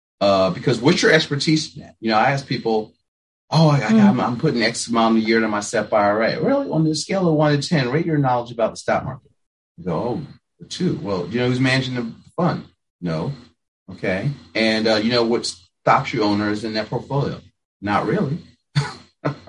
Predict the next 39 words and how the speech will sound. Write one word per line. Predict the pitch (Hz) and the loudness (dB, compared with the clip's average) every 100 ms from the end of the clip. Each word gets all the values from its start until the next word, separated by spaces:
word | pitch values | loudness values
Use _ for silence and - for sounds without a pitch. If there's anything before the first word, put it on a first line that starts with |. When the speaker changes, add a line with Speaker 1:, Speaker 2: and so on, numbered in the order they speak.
| - - - 277 208 247 - - | -16 -14 -2 2 2 2 -2 4
Speaker 1:
Uh, | 127 123 120 131 - _ | 6 8 6 2 -14 _
well, | 131 135 131 | 0 4 4
on | |
a | 139 | 2
scale | - 147 139 | 2 2 2
of | 135 | 2
one | 139 139 | 0 -2
to | |
ten, | - 180 151 | -2 0 0
tell | 151 143 | -2 -2
me, | 147 143 | 0 0
how | 135 139 | 0 -2
would | 135 135 | -2 -2
you | 135 | -2
rate | 131 123 113 | -2 -2 -4
yourself | 120 120 120 - 113 110 | -4 -2 -2 -2 -2 -2
and | 113 | -2
your | 117 | 2
knowledge | 113 110 110 | 2 2 0
about | 113 107 - | 0 -2 -2
your | 104 | -8
business | 92 120 139 107 | -2 0 0 -2
or | 101 | -4
your | 101 107 | -2 0
industry? | 151 143 - - _ _ _ | 0 -2 -8 -18 _ _ _
"Oh, | - 147 | 0 0
I'm | - 135 | 0 -6
a," | - - - | -8 -12 -4
and | 113 | 0
they'll | 127 | 0
be | 117 | 0
humble. | - 113 87 | 0 2 0
Go, | 101 | 0
"Oh, | 123 123 | 2 2
I'm | 113 | 0
at | 90 | -4
a | |
nine." | 80 113 90 - _ - | -4 -4 -4 -10 _ -6
"Okay. | 147 135 113 | -4 -2 -2